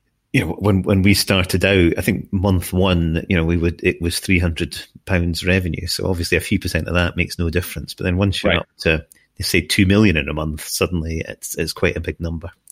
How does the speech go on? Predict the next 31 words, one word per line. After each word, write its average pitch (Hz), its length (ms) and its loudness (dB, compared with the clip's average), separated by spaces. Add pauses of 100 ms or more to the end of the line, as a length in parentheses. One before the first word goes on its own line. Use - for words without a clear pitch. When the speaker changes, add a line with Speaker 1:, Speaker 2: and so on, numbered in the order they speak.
Speaker 1:
Yeah. 92 100 -8 (500)
Speaker 2:
Yeah. 117 400 4
The 98 100 -4
bi-, 135 160 0
the 143 100 0
bigger 147 220 2
you 135 200 4
get, 110 340 2
the 104 80 -4
more 101 260 2
impactful 95 500 -4
it - 80 -8
is 82 240 -6
to 90 100 -8
just - 280 -8
move 87 380 -8
your 87 140 -8
conversion 82 480 -6
rate 76 180 -8
by 78 120 -6
one, 78 420 -8
one 85 120 -8
percent. 85 400 -8 (760)
Speaker 1:
Yeah. 82 120 -6 (720)
Um, 165 180 4
and - 260 0
so 208 120 2
just 190 180 2
something 180 280 4
to - 80 -4
catch, - 440 -2